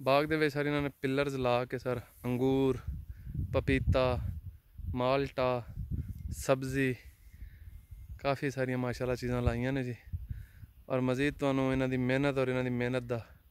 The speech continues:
ਫਲ ਦਿਖਾਉਂਦੇ ਹਾਂ ਜੀ। ਇਹ ਜੀ ਪਪੀਤਾ, ਜਿਵੇਂ ਮੈਂ ਪਿਛਲੀ video 'ਚ ਦਿਖਾਇਆ ਸੀ,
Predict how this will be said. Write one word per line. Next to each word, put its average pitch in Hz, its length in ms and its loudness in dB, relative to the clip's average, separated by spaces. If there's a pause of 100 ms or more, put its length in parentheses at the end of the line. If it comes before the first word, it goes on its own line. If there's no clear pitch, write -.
(140)
ਫਲ 120 200 0
ਦਿਖਾਉਂਦੇ 107 300 -4
ਹਾਂ 107 80 -6
ਜੀ। 101 140 -12 (1500)
ਇਹ 143 160 4
ਜੀ 151 140 0
ਪਪੀਤਾ, 139 600 2 (920)
ਜਿਵੇਂ 135 200 2
ਮੈਂ 139 140 4
ਪਿਛਲੀ 147 320 -2
video 143 240 2
'ਚ 139 60 -2
ਦਿਖਾਇਆ 135 360 4
ਸੀ, 151 200 -4